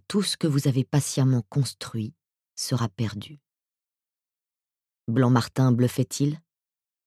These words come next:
Vous devez nous aider à trouver votre fille Bambi.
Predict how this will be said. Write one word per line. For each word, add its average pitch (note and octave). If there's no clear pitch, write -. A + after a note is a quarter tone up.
Vous D#3+
devez E3
nous C3
aider D3
à B2
trouver C#3
votre B2+
fille C#3
Bambi. A2+